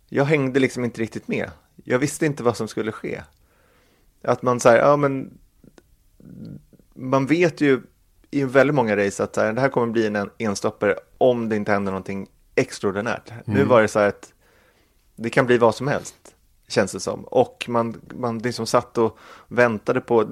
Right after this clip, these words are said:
Speaker 1: jag tänkte på Marcus Eriksson, liksom, att där kändes som att det skulle komma en, en enstoppare om man hade nått så långt, liksom. Eller han, han är ju bara in i depån en gång. Så att, och då,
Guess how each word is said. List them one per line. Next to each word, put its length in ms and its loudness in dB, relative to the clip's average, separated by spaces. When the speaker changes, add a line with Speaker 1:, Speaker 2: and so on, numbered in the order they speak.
Speaker 1:
jag 120 0
tänkte 200 -4
på 140 4
Marcus 340 -4
Eriksson, 360 -2
liksom, 240 -8
att 160 -8
där 140 4
kändes 380 -4
som 180 -4
att 100 -6
det 160 -4
skulle 300 -6
komma 380 0
en, 360 -6
en 160 -4
enstoppare 600 0
om 200 0
man 160 0
hade 360 -2
nått 580 -8
så 220 0
långt, 400 4
liksom. 220 -6
Eller 160 0
han, 260 -4
han 200 -6
är 40 -6
ju 60 -4
bara 180 0
in 140 -6
i 40 -6
depån 280 -4
en 120 -8
gång. 240 -8
Så 140 -4
att, 280 -4
och 180 -4
då, 260 2